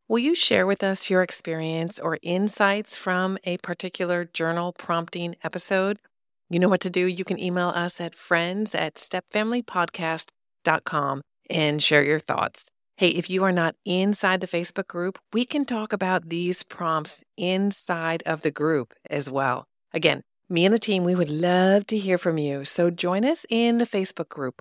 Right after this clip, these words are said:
All of those links are in the show notes. Hey, before you go, let me ask you a quick question. Do you consider yourself an adventurous person?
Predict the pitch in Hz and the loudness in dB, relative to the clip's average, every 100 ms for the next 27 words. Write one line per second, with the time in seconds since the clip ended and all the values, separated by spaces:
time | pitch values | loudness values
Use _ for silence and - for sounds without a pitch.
0 | - - 156 170 202 220 226 226 - 180 | -16 -4 2 2 2 4 4 4 0 -2
1 | 180 180 170 147 165 156 151 - 135 131 | -2 -4 -8 -4 -4 -2 0 0 0 -2
2 | 127 - _ _ 160 143 135 147 143 135 | -8 -12 _ _ 4 4 4 4 4 4
3 | 131 127 170 185 113 131 143 - 117 123 | 4 4 -2 -2 0 0 -2 -6 -6 -4
4 | 151 - - 127 - 117 - - 104 147 | -4 -4 -2 -2 -2 -4 -4 -4 -6 -12
5 | - _ _ _ 170 190 196 247 254 247 | -18 _ _ _ -10 -6 -4 -2 -2 -2
6 | 214 202 180 - 160 165 - 208 160 156 | 0 0 0 0 0 -2 -12 -10 -6 -4
7 | 151 151 170 151 147 143 143 - 135 135 | -4 -6 -10 -10 -8 -8 -6 -6 -6 -4
8 | - - - _ - 151 - 139 139 | -4 -6 -8 _ -6 -4 -2 -6 -8